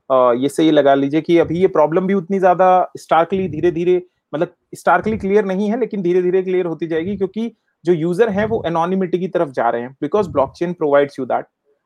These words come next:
आप अपनी तरफ से सब कुछ डिसेबल करके you can still browse the internet,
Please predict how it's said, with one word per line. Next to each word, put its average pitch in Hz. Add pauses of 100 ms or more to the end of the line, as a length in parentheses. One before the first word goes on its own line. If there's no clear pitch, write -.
(120)
आप 156
अपनी 175
तरफ 170
से 180
सब 170
कुछ 170
डिसेबल 151
करके 156
you 165
can 170
still 202 (640)
browse 170
the 196
internet, 180